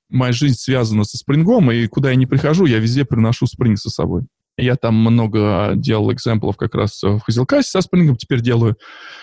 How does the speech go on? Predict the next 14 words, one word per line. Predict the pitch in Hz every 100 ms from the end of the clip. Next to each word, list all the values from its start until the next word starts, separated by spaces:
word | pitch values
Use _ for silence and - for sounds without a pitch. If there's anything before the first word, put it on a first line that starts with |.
| - _
а, | 110 107
много | 117 123 120
примеров, | 113 117 113 107 104 -
а, | 110 107
по | 113
Кавке | - 208 - 147 147 143 135
со | - 127
спрингом, | - 131 120 110 104 104
поэтому | 113 - 113 110
как-то | 117 - 107
вот, | 107 - _ _ - - - _ -
а, | - 110 113 135 _ -
ну, | 123 113 117 _ _ -
так, | 131